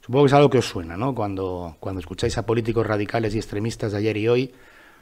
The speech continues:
hablar de buenos y malos vascos, buenos y malos catalanes, o en los años treinta, buenos y malos alemanes.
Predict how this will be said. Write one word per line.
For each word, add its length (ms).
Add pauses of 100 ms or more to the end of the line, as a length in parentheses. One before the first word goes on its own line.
(240)
hablar 400
de 580
buenos 420
y 40
malos 320
vascos, 880
buenos 580
y 60
malos 240
catalanes, 800 (500)
o 300
en 80
los 120
años 300
treinta, 600
buenos 460
y 60
malos 340
alemanes. 760